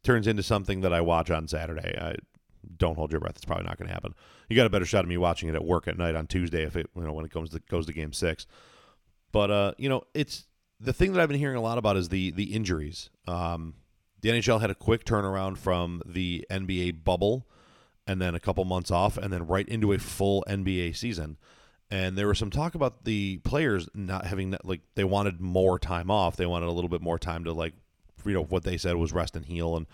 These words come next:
so on and so forth. And the sports world kinda met that with, uh, you have, like, you're under contract, you have a job to do. At what point do we say, like, we gotta get back to normal at some point?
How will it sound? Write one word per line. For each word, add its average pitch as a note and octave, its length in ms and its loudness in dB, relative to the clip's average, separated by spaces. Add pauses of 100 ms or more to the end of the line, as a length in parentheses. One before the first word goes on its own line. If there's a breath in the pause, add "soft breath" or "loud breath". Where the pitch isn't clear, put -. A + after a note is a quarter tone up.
(380 loud breath)
so - 120 -2
on F2+ 80 2
and E2+ 80 -4
so B2 140 4
forth. F2 360 2
And E2+ 440 -4 (720 soft breath)
the A2+ 80 4
sports - 300 4
world G3+ 180 4
kinda - 180 2
met A#2+ 200 2
that G#2+ 140 4
with, F#2+ 300 -2
uh, F2+ 220 0
you G#2 240 0
have, A2+ 400 0 (260)
like, G2 160 -2
you're A2 160 2
under G2+ 140 2
contract, A2 520 2
you G2 120 4
have F2 80 2
a E2+ 40 -2
job G2 220 4
to F2+ 80 -4
do. F2 160 2
At E2 80 2
what F#2 180 2
point F#2 300 -2
do F#2 100 -2
we F2 140 0
say, E2 760 -2
like, E2+ 160 -4
we F2 120 -4
gotta G#2+ 160 2
get G#2 80 2
back G#2 140 2
to G2+ 80 -6
normal F#2 260 2
at E2 80 -6
some E2+ 160 -2
point? - 260 -8